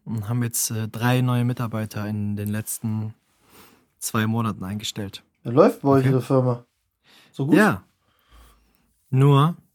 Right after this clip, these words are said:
Speaker 1: das Problem ist, es sind jetzt drei ander-, drei mehr Leute, die morgens ein Anrecht auf den Morgenschiss in der Firma haben.
Speaker 2: Wie viele Toiletten habt ihr?
Speaker 1: Ah,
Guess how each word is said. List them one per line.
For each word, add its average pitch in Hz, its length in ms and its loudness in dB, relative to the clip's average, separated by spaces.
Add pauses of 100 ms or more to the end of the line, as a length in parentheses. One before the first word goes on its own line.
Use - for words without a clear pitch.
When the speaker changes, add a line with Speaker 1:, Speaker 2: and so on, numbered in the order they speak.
Speaker 1:
das 117 160 -8
Problem 120 440 -4
ist, - 280 -10 (1000)
es - 120 -6
sind 131 100 0
jetzt 120 240 -2
drei 147 400 6 (120)
ander-, 156 320 2
drei 143 360 6
mehr 170 240 6
Leute, 131 500 2 (600)
die 120 100 2
morgens 139 500 6
ein 117 120 2
Anrecht 139 460 0
auf 120 220 -4 (100)
den 120 200 0
Morgenschiss 131 600 0
in 127 60 -2
der 117 120 -2
Firma 127 360 -4
haben. 98 280 -10 (680)
Speaker 2:
Wie 143 100 -4
viele 147 180 4
Toiletten 156 300 4
habt 160 160 0
ihr? 220 220 0 (2500)
Speaker 1:
Ah, 120 300 2